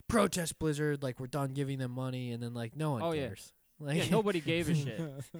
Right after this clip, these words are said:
Speaker 1: Like,
Speaker 2: y-, if
Speaker 1: everything
Speaker 2: you think
Speaker 1: moves so
Speaker 2: any
Speaker 1: quickly.
Speaker 2: of the, the Blizzard fanboys got off their fucking Overwatch and their World of Warcraft and their StarCraft two, you're out of your fucking mind. They've built their
Speaker 1: Yeah.
Speaker 2: entire lives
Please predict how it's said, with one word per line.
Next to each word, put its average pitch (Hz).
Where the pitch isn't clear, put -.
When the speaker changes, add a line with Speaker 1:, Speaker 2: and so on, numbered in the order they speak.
Speaker 1:
Like, 175
Speaker 2:
y-, 202
if 190
Speaker 1:
everything 247
Speaker 2:
you 214
think 214
Speaker 1:
moves 170
so 170
Speaker 2:
any 208
Speaker 1:
quickly. 156
Speaker 2:
of 160
the, 143
the -
Blizzard 165
fanboys 170
got 156
off 151
their 143
fucking 147
Overwatch 151
and 135
their 131
World 156
of 139
Warcraft 151
and 147
their 139
StarCraft 143
two, 156
you're 175
out 220
of 175
your 147
fucking 135
mind. 139
They've 147
built 165
their 143
Speaker 1:
Yeah. 139
Speaker 2:
entire 143
lives 131